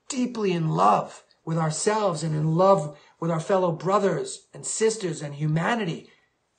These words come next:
We all have that ability to let in faith in God into our heart. We all have that ability. Nobody was left out.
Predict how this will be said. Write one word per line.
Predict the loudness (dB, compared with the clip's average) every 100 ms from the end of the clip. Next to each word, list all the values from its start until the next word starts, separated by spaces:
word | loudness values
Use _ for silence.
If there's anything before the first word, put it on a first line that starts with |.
| _
We | -12 -12 -12 -4
all | 4 6 6
have | 4 0
that | -2 -4
ability | -6 -6 -6 -10 -16 _ _ _ _ _ _ _ _ _
to | -4
let | -2 0 0 -2
in | -2 0 0 -2 -8 _ _ _ _ _ _ _ _ _ _
faith | -8 -2 0 0 -6
in | -10
God | 0 4 4 2
into | -2 -6 -4
our | -2
heart. | -2 -4
We | -4 -4
all | 2 4 6
have | 6 2
that | 0
ability. | -2 -6 -10 -12 -18 -20 _ _ _ _ _ _ _ -10
Nobody | -4 -2 -2
was | -2 -4
left | -2 -2 0
out. | 0 2 0 -10